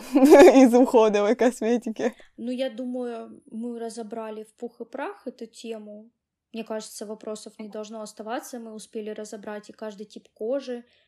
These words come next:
Speaker 2: и что для него подойдет. Э, то есть всем угодили, про всех рассказали, даже порекомендовали, что же вам, э, нужно творить, вытворять-то, как увлажнять правильно, потому что увлажнение также, а, должно быть правильным,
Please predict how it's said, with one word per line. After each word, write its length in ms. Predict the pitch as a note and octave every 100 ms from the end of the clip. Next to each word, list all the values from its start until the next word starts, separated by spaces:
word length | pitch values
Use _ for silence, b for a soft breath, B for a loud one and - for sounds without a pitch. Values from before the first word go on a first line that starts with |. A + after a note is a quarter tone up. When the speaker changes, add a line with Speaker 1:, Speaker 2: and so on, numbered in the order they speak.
| _
Speaker 2:
и 80 | -
что 240 | G3+ A#3+ G#3
для 160 | G#3+
него 220 | A3 G#3+
подойдет. 760 | G#3+ G#3 G#3+ G3 G#3 A#3+ C4 _ _ _ _ _ -
Э, 160 | G#3+
то 180 | G#3 G#3+
есть 200 | G#3+ G3+ _ F#3
всем 300 | - C#4+ B3+
угодили, 640 | G#3+ G#3 G3 A#3+ A3+ A3 _ _ _
про 100 | -
всех 300 | - C4+ C4
рассказали, 800 | A3 G#3+ G#3+ G#3 G#3+ A3 G#3+ G#3+ _ _ _ _
даже 300 | A3+ A#3+ A3+
порекомендовали, 920 | A3+ G#3+ G#3+ G#3+ G#3 G#3+ G#3+ G#3+ G#3
что 220 | G3+ A3
же 140 | G3+ G#3
вам, 280 | G#3 G3+
э, 240 | G3+ G3+ G3+
нужно 360 | G#3 G3+ G#3
творить, 380 | G3 G#3+ A3 -
вытворять-то, 720 | G3 G#3+ G3+ G3+ G3+ - G3 G3+
как 220 | G#3+ G#3
увлажнять 760 | - G#3+ G3+ A3 G#3+ A3+ G3+ -
правильно, 560 | G#3+ G#3 G3 F#3+ F#3+ b b b
потому 280 | G#3 G3+ A3
что 280 | - G#3 G3+
увлажнение 640 | G3+ G#3+ G#3 G#3+ C#4 D4+ G#3+
также, 440 | A3 B3 A3+ A3 _ _ _ _ -
а, 160 | G3+
должно 340 | F#3+ G#3+ G#3+ B3
быть 260 | A3+ -
правильным, 760 | A3+ A3 G#3+ G3 G3 F#3+ F#3+